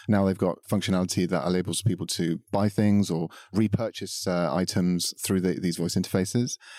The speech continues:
The studies that are being conducted, there's one recently conducted by the O C N C strategy consultants. They say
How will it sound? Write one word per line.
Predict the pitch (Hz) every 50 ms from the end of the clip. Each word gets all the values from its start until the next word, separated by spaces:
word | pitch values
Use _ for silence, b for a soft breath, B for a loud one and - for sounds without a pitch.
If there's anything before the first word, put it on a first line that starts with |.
| B B B 101
The | 104 101 95 95
studies | 92 - - 135 120 117 117 113 110 104 - - - - - - -
that | 98 98 92
are | 80
being | 92 98 95 92
conducted, | - 107 98 110 - - - 110 101 98 98 - -
there's | 95 92 -
one | 98 98 98
recently | 95 98 98 - - 92 78 95 95 90 87 B B B B B B B
conducted | - 110 98 90 - - 101 92
by | - 95 95 92
the | 87 95 90 90 90 90 95
O | 120
C | 120 - - 117
N | 107 104
C | - - 107 101
strategy | - - 104 101 95 101 104 92
consultants. | - 101 - 107 98 92 - - 92 87 - - - -
They | 95 90
say | 87 - - 95 92 92 92 90